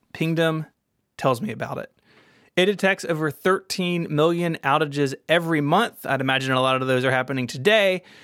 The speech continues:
Th-, that's more than four hundred thousand <laughs> outages every twenty-four hours.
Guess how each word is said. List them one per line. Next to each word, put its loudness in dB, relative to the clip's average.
Th-, -10
that's 0
more 4
than -2
four 4
hundred 0
thousand 2
<laughs> -8
outages 0
every -4
twenty-four -6
hours. -4